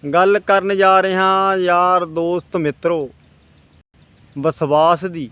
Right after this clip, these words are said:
ਜੇ ਤੁਹਾਨੂੰ ਆਪਣੇ ਆਪ 'ਤੇ ਵਿਸ਼ਵਾਸ ਆ, ਆਪਣੇ ਕੰਮ 'ਤੇ ਵਿਸ਼ਵਾਸ ਆ, ਆਪਣੇ ਰੱਬ 'ਤੇ ਵਿਸ਼ਵਾਸ ਆ, ਤਾਂ ਜ਼ਿੰਦਗੀ ਦੇ ਵਿੱਚ ਤੁਸੀਂ ਕਿਸੇ ਵੀ ਤਰ੍ਹਾਂ ਦਾ ਕਾਰੋਬਾਰ ਕਰਦੇ ਹੋ, ਕਿਸੇ ਵੀ ਤਰ੍ਹਾਂ ਦਾ ਬਿਜ਼ਨਸ ਕਰਦੇ ਹੋ, ਤੁਸੀਂ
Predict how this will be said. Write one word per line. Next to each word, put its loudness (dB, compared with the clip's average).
ਜੇ 4
ਤੁਹਾਨੂੰ -2
ਆਪਣੇ -2
ਆਪ 0
'ਤੇ -4
ਵਿਸ਼ਵਾਸ -2
ਆ, 0
ਆਪਣੇ -6
ਕੰਮ -4
'ਤੇ -6
ਵਿਸ਼ਵਾਸ -4
ਆ, -14
ਆਪਣੇ -2
ਰੱਬ 0
'ਤੇ -2
ਵਿਸ਼ਵਾਸ -4
ਆ, -10
ਤਾਂ -2
ਜ਼ਿੰਦਗੀ -4
ਦੇ 2
ਵਿੱਚ -6
ਤੁਸੀਂ -10
ਕਿਸੇ 0
ਵੀ -6
ਤਰ੍ਹਾਂ -2
ਦਾ -2
ਕਾਰੋਬਾਰ -2
ਕਰਦੇ -8
ਹੋ, -8
ਕਿਸੇ -10
ਵੀ -10
ਤਰ੍ਹਾਂ -6
ਦਾ -10
ਬਿਜ਼ਨਸ -8
ਕਰਦੇ -10
ਹੋ, -14
ਤੁਸੀਂ -6